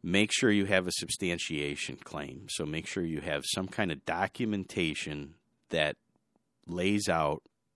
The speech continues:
all the requirements for U S M C A so that if Customs does ask for it, you have that ready. And then number three, sign that certificate,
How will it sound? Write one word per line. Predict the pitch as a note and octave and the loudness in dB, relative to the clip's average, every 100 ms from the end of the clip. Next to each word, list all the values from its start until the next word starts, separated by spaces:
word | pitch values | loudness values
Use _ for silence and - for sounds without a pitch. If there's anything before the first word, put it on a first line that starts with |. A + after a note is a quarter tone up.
| _ _ _ - | _ _ _ -6
all | E2 F2+ F#2+ | -2 2 2
the | F2+ E2 | 2 -2
requirements | - E2 - E2 D#2+ C#2+ C#2 D2 - | -4 -6 -2 -2 -2 -6 -8 -8 -10
for | - D#2+ | -6 -6
U | D#2 D#2 | -4 -4
S | C#2 - | -4 -4
M | D2 | -4
C | D2+ D#2 C#2 | -6 -6 -4
A | C2 D2+ - - - - | -4 -6 -12 -20 -20 -6
so | - G2 | 2 6
that | F#2 | 4
if | - | 6
Customs | C3+ A#2+ F#2+ E2+ | 4 4 0 -2
does | - G2+ E2+ | 2 4 2
ask | D2+ D2 | -2 -4
for | - E2 | -4 -4
it, | - | -4
you | D2+ | -6
have | D#2+ D2 | -6 -4
that | D2 - | -4 -6
ready. | C#2+ C#2+ - _ _ _ _ _ - | -8 -8 -10 _ _ _ _ _ -4
And | F#2+ | 0
then | F#2 | 2
number | F#2+ F#2 | 2 0
three, | - F2 | 2 2
sign | - G2+ G2 | 2 2 2
that | F#2 E2+ | 2 0
certificate, | - - F#2+ - - - | -4 -4 -6 -6 -8 -10